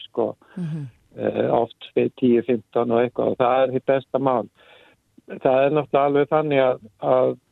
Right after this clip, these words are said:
Speaker 1: mm, vefjaskemmdi áhrif, eh, útfjólubláu geislana, eh,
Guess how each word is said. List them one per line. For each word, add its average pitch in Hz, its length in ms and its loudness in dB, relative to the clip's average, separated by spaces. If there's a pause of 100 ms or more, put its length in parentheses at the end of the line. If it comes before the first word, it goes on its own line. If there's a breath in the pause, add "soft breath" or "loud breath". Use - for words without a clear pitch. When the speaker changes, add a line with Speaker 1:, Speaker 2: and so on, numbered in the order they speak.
(200)
Speaker 1:
mm, 165 800 -12
vefjaskemmdi 147 640 2
áhrif, 139 480 0
eh, 185 1200 -2
útfjólubláu 143 560 0
geislana, 131 500 0 (280)
eh, 147 360 -6